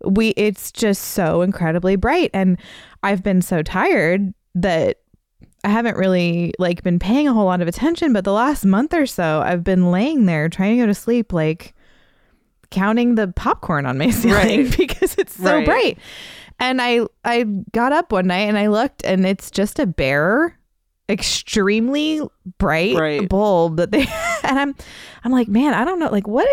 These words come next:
Speaker 1: is happening in
Speaker 2: All
Speaker 1: their
Speaker 2: night?
Speaker 1: yard all night?" It's on all
Speaker 2: Huh.
Speaker 1: night. Um,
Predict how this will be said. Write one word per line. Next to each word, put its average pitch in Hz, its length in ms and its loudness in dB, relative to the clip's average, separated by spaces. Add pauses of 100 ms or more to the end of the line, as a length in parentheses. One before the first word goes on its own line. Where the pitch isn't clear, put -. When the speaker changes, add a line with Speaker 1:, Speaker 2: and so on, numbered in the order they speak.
Speaker 1:
is - 80 -2
happening 180 800 -2
in - 120 2
Speaker 2:
All - 120 4
Speaker 1:
their 185 160 4
Speaker 2:
night? 170 260 2
Speaker 1:
yard 185 680 2
all 220 160 2
night?" 202 260 -2 (1120)
It's 208 160 0
on 190 380 0 (420)
all 185 140 4
Speaker 2:
Huh. 202 40 6
Speaker 1:
night. 160 220 -2 (1300)
Um, 170 520 0